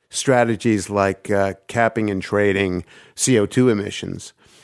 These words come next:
This gives them an opportunity to say, "Oh, it's just another government program to s-, destroy your freedom." A lot of the disinformation that I've heard sounds like old John Birch Society propaganda and i-, is often, um,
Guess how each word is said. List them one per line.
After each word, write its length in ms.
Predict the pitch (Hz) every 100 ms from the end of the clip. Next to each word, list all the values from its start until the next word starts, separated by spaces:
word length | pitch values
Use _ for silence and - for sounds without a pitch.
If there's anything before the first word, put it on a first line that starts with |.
| - -
This 180 | 131 -
gives 220 | 147 110
them 180 | 120 113
an 80 |
opportunity 720 | 107 110 107 - 117 104 104 104
to 100 | 104
say, 220 | 120 110
"Oh, 220 | 110 107
it's 160 | 98 -
just 260 | 113 -
another 300 | 107 98 95
government 480 | 92 90 107 101 98
program 420 | 95 98 95 92
to 120 | 85 92
s-, 160 | - - -
destroy 480 | 98 - - 101
your 200 | 98 95
freedom." 560 | - - 101 113 92 87 _ - - - - -
A 140 | 131
lot 280 | 135 147 165
of 80 | 131
the 80 |
disinformation 1080 | 113 139 - 139 110 120 117 120 - 117 107 - - - _ _
that 240 | 107 113
I've 180 | 120 127
heard 400 | 98 120 110 101 - _ _ _
sounds 440 | - - 147 139 123
like 200 | 123 123
old 220 | 120 120
John 360 | 95 117 117 107
Birch 280 | 113 117
Society 560 | - 117 127 110 110 113
propaganda 880 | 107 117 110 113 117 110 113 117 117 _ _ _ _ _
and 340 | - 131 120 120
i-, 40 |
is 440 | - 131 - 135 113
often, 640 | 135 131 135 123 117 -
um, 680 | 110 107 107 104 104 104